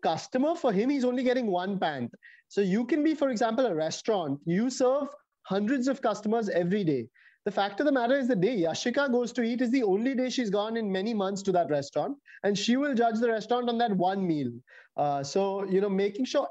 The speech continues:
every experience for every customer is of such a high quality. That's one of them. And the second one is demand creation. You know, you have to do something new, innovative every day. The Indi-, the consumer nowadays is so, so many options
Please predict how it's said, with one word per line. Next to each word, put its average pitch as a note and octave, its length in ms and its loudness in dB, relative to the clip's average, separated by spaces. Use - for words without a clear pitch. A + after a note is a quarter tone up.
every F#3+ 360 0
experience G3+ 560 0
for G#3+ 120 0
every E3+ 340 0
customer F#3+ 520 0
is E3+ 120 -2
of F3+ 120 -2
such F3+ 360 -2
a F3 100 2
high D3 220 -2
quality. B2+ 480 -4
That's G3 380 -2
one E3+ 240 6
of F3+ 100 4
them. C#3 300 2
And F3+ 100 2
the G#3+ 80 2
second G#3 320 2
one C#4+ 180 2
is D#4+ 240 0
demand F#3 540 2
creation. F3+ 500 4
You E3 120 2
know, F#3 40 4
you G#3 100 0
have A3 120 -6
to D#4+ 100 -4
do C#4+ 140 4
something C#4 420 0
new, G#3+ 360 -2
innovative A3 640 0
every G3 460 0
day. G3+ 280 2
The G3 140 0
Indi-, F#3+ 300 -4
the A#3+ 100 2
consumer G3+ 440 4
nowadays A3+ 360 2
is C4 200 -2
so, D4 1120 4
so D4+ 400 4
many D#4 240 6
options G3+ 640 4